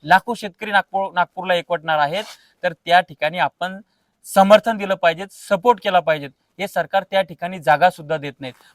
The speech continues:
म्हणजे ओबीसी असेल, मराठा असेल किंवा इतर संघटना, इतर जातीचे जे मेळावे आहेत, त्या मेळाव्यासाठी परमिशन आहे,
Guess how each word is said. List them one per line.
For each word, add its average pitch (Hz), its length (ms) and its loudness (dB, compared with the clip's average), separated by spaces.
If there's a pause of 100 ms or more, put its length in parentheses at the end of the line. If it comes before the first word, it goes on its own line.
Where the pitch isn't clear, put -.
म्हणजे 160 180 -10
ओबीसी 180 460 -6
असेल, 214 260 -6
मराठा 175 380 2
असेल 196 220 2
किंवा 202 200 -4
इतर 175 220 -4
संघटना, 196 480 -2
इतर 196 300 -4
जातीचे 196 460 2
जे 190 240 -6 (260)
मेळावे 190 380 8
आहेत, 196 240 6
त्या 208 100 0
मेळाव्यासाठी 196 600 2
परमिशन 202 480 -2
आहे, 226 180 6